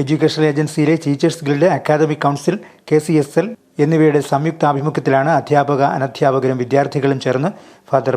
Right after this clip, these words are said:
ബെർക്കുമൻസ് കുന്നുംപുറത്തിന് യാത്രയയപ്പ് നൽകിയത്. പാലാ സെന്റ് തോമസ് ഹയർ സെക്കൻഡറി സ്കൂൾ ഓഡിറ്റോറിയത്തിൽ നടന്ന യാത്രയയപ്പ് സമ്മേളനം മാണി സി കാപ്പൻ എം എൽ എ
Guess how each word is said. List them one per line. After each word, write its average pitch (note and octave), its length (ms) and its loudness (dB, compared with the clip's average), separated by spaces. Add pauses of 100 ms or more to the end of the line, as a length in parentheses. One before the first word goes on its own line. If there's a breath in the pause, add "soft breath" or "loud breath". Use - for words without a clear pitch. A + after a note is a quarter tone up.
ബെർക്കുമൻസ് C3 500 -6
കുന്നുംപുറത്തിന് B2 520 -4 (100)
യാത്രയയപ്പ് B2 520 0
നൽകിയത്. A2 360 -2 (380)
പാലാ D#3+ 260 2
സെന്റ് D#3 180 -2
തോമസ് F3+ 260 0
ഹയർ D3+ 180 0
സെക്കൻഡറി E3+ 340 -2
സ്കൂൾ D#3+ 220 0
ഓഡിറ്റോറിയത്തിൽ D3 560 0
നടന്ന C3+ 240 2 (420 loud breath)
യാത്രയയപ്പ് C#3+ 540 2 (120)
സമ്മേളനം C3+ 440 0 (460 loud breath)
മാണി E3 240 2
സി F3 100 2 (100)
കാപ്പൻ D3 280 0 (120)
എം B2+ 120 -2
എൽ A#2+ 120 0
എ - 20 2